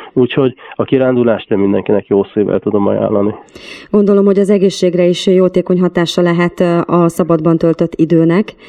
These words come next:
Speaker 2: ö, és feltételezem, hogy azt is,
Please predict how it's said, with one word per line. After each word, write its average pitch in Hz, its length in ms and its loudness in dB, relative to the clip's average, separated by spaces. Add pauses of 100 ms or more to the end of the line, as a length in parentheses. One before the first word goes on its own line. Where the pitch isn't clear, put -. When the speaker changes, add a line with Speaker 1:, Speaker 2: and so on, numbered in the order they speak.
(340)
Speaker 2:
ö, 165 180 0
és - 360 -2
feltételezem, 175 680 0
hogy 170 140 0
azt 170 180 -4
is, 160 240 -4